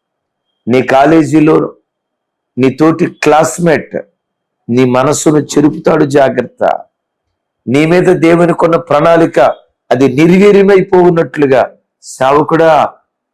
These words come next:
కొంతమంది నిన్ను శోధనలోకి లాగుతారు, జాగ్రత్త. ఇంకొక విషయం తెలుసా, అసలు నిన్ను రేపేది, నేను పాపంలో పడేయాలని ప్రయత్నం చేసేది వారు కాదు, వారు అనే కంటే కూడా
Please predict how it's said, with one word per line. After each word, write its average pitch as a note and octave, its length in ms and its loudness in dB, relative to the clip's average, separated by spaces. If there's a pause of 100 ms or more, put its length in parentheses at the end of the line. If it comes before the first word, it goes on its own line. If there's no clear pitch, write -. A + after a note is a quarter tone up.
(120)
కొంతమంది D3 520 -2
నిన్ను D3 200 -2
శోధనలోకి C#3+ 840 0
లాగుతారు, C#3+ 500 0
జాగ్రత్త. A#2+ 640 -4 (680)
ఇంకొక B2 300 -2
విషయం B2+ 380 0
తెలుసా, D3 480 -2 (480)
అసలు D3 320 0
నిన్ను C3+ 380 2
రేపేది, F3 720 2 (500)
నేను C#3+ 180 0
పాపంలో E3+ 720 0
పడేయాలని E3+ 480 2
ప్రయత్నం D3+ 640 -2
చేసేది D#3 360 0
వారు F3 300 2
కాదు, E3+ 400 -2 (440)
వారు C3+ 340 2
అనే D3+ 280 2
కంటే B2 400 -4
కూడా A#2 380 0